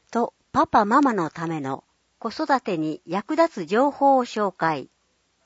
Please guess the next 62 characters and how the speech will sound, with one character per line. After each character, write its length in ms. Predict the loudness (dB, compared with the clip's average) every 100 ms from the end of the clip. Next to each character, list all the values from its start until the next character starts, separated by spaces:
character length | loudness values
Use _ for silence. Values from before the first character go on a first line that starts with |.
| _ _
市 260 | -16 0 4
の 240 | 6 4
最 340 | 0 6 6 6
新 320 | 4 6 8
の 120 | 6
子 120 | 4
育 260 | 0 2 2
て 180 | 2 2
情 220 | 4 4
報 260 | 4 4 4
を 120 | 2
掲 260 | 2 0
載 240 | 2 2 0
し 120 | -2
て 160 | -2 0
い 80 |
る 200 | 0 -2 -6 _ _ _
三 120 | 0
原 380 | 2 4 6 4 2
子 120 | -4
育 280 | -2 2 2
て 140 | 4
ネ 120 | 4 2
ッ 60 | 2
ト 100 | 2
も 240 | 4 0 2
合 140 | 4
わ 100 | 4
せ 160 | 2 0
て 140 | 0
チ 140 | -2 -4
ェ 40 |
ッ 40 | -6 -10
ク。 160 | -12 -14 _ _ _ _ _ _ _
三 120 | -6 -4
原 360 | 0 0 -2 -4
子 100 | -8
育 280 | -2 0 0
て 140 | 2
ネ 120 | 2
ッ 60 | 0 -2
ト 120 | -2
の 160 | -2
キ 160 | -4 -2
ュ 80 | 2
ー 140 | 4
ア 40 | 2
ー 40 |
ル 80 | 0
コ 200 | 0 0
ー 40 |
ド 120 | 2 -2
が 120 | -2
表 220 | 0 0 0
記 80 |
し 120 | -8 -6
て 120 | -4
あ 60 |
り 120 | -4 -6
ま 120 | -10
す。 280 | -16 -20 _ _ _ _ _ _ _ _ _ _ _
食 460 | 2 4 4 2 2